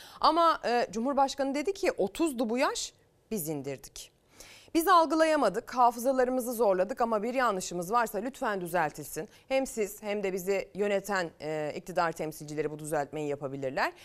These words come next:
Bir de, e, "Gençlerin yakasından düşün." dedi. Gençlerin özgürlüğünden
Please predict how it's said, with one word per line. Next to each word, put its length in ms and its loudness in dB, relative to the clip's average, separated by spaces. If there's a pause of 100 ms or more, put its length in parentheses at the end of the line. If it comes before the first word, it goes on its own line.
(220)
Bir 200 6
de, 220 2 (260)
e, 460 2 (140)
"Gençlerin 520 -2
yakasından 760 -4
düşün." 440 -4
dedi. 280 -8 (1000)
Gençlerin 520 0
özgürlüğünden 1000 0